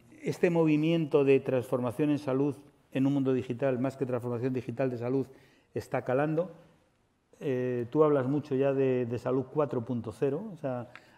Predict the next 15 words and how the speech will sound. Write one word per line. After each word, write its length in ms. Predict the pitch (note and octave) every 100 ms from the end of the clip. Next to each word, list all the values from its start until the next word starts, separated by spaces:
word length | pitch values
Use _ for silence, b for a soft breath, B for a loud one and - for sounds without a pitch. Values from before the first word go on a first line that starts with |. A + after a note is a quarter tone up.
| -
al 100 | A2+
igual 180 | C3+
que 120 | C3+ C#3
la, 120 | B2
el 220 | C3 B2
concepto 340 | C3 - C#3
de 100 | C3+
industria 260 | B2+ B2 C3+
cuatro 240 | B2+ A#2+
punto 240 | A#2 A#2+ A#2+
cero 220 | C#3 B2+
ha 60 | B2
calado 200 | B2 B2
muy 140 | B2
fácilmente, 600 | C3 A#2+ B2 C#3 C3+ A#2+